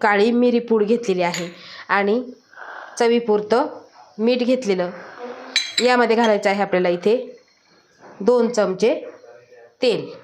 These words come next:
आता हे सगळं आपल्याला मिक्स करून घ्यायचं आहे.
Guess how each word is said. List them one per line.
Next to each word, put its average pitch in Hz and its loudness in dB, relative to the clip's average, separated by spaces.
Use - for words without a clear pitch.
आता 226 2
हे 269 2
सगळं 247 0
आपल्याला 254 2
मिक्स 247 -2
करून 185 0
घ्यायचं 170 -4
आहे. 151 -6